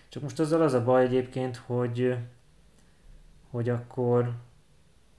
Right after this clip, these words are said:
akkor nem akarok recével sokat bukni, akkor lehet, hogy recére most ráadnánk ezt a,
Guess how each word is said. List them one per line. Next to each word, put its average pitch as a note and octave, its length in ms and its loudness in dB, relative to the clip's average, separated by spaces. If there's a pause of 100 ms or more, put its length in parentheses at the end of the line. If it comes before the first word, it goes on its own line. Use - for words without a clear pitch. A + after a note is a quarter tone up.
(2500)
akkor A#2+ 120 -6
nem F3+ 140 -2
akarok B2 320 0
recével A#2+ 500 0
sokat A#2 420 -4
bukni, B2 560 -4 (1800)
akkor B2 220 -4
lehet, E3 200 2
hogy B2 120 0
recére C3 400 4
most A#2 200 0
ráadnánk A2+ 460 2
ezt A2+ 260 -4
a, A#2 380 0